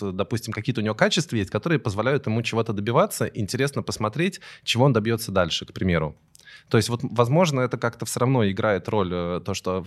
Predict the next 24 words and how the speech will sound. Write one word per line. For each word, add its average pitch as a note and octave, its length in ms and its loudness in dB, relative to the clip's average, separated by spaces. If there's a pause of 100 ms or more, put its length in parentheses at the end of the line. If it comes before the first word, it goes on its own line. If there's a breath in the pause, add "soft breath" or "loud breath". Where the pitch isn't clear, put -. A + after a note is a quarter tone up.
когда - 180 -4
включают G2 420 -4
телевизор, G2+ 400 -4
смотрят G2+ 400 -4
Ледниковый F#2+ 480 0
и - 20 0
узнают, G2 440 -2
что, F2 340 -2 (420 loud breath)
э, E2+ 1160 -2
ты A2 100 0
также F#2 360 2
являешься F2+ 420 -4
медалистом, F2 680 -2
э, F2 160 -6
турниров, A#2+ 540 0
э, E2+ 680 -4
международных. F2 680 -2
То G2+ 100 -4
есть - 160 -4
вот G2 120 -4
это, A2+ 160 -2
может G2 220 -2
быть, F2 140 -6
как-то, F2 500 -4